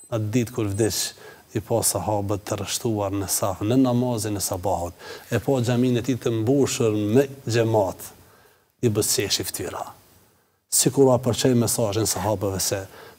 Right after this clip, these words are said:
tash edhe mund të vdes, sepse, e,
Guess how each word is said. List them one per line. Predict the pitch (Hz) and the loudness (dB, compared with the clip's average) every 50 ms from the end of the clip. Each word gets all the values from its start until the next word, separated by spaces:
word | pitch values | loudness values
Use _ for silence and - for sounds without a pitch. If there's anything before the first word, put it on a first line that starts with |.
| _ - | _ -4
tash | - 117 107 90 - - - - - - _ _ - - | -2 -2 0 0 -2 -4 -4 -6 -8 -12 _ _ -6 -4
edhe | 107 101 104 101 | -4 -2 -2 -2
mund | 101 101 98 92 87 | 0 0 -2 -2 -2
të | - 98 92 | -4 -4 -4
vdes, | 92 92 90 - - - - - - - - - _ - - - - _ _ _ _ _ _ _ _ | -4 -6 -6 -2 0 0 2 0 0 -2 -6 -10 _ -20 -20 -20 -20 _ _ _ _ _ _ _ _
sepse, | - - - 104 - - - - 110 107 104 - - - - - - _ - - | -6 -6 -6 -2 -2 -2 0 0 -2 -4 -4 -10 -16 -20 -20 -20 -20 _ -8 -6
e, | 107 | -6